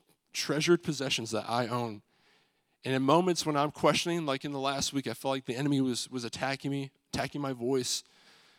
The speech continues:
I came to that, to that voice memo, and I was reminded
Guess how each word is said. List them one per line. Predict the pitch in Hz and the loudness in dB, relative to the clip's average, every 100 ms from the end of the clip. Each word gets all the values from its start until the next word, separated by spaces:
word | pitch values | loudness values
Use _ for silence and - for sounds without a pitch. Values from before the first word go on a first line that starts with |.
| _ - | _ -6
I | 143 | -2
came | - 180 180 180 165 - _ _ _ _ | 2 4 6 4 -2 -14 _ _ _ _
to | - | -2
that, | 143 143 - _ _ - _ _ _ _ _ _ - | 2 0 -2 _ _ -20 _ _ _ _ _ _ -10
to | - | 0
that | 143 | 2
voice | 135 170 175 | 10 10 10
memo, | 143 123 117 110 110 _ _ _ _ _ | 6 -2 -2 -6 -10 _ _ _ _ _
and | 120 | -6
I | |
was | 135 135 123 | -4 -4 -2
reminded | 135 127 139 139 110 | -4 0 0 0 0